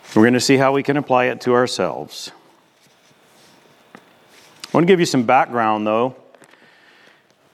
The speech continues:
Since we just read that, you see, this was the Passover feast timeline.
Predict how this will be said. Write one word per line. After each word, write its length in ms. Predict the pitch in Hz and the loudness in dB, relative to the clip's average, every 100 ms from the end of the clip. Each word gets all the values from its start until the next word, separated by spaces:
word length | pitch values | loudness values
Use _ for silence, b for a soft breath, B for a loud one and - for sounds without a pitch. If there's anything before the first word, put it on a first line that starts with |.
| _ _ - | _ _ -2
Since 240 | 185 170 | 0 2
we 80 | 170 | 2
just 220 | 156 - | 2 0
read 260 | 131 175 131 | 2 2 2
that, 360 | 107 127 - B B B B B B B _ _ _ _ _ _ | 2 0 -4 B B B B B B B _ _ _ _ _ _
you 120 | 160 | -6
see, 240 | - 214 190 | -2 -2 0
this 260 | 190 208 | 0 2
was 320 | 202 151 - b b b b b - | 0 -2 -4 b b b b b -8
the 180 | 123 147 | -2 -2
Passover 1080 | - 160 160 160 - 165 147 135 135 127 - _ _ | -2 -2 0 0 -2 0 0 -2 -2 -4 -10 _ _
feast 600 | _ - 170 156 - - _ _ | _ -12 -10 -10 -14 -18 _ _
timeline. 680 | - 156 151 127 98 78 | -12 -8 -8 -8 -12 -16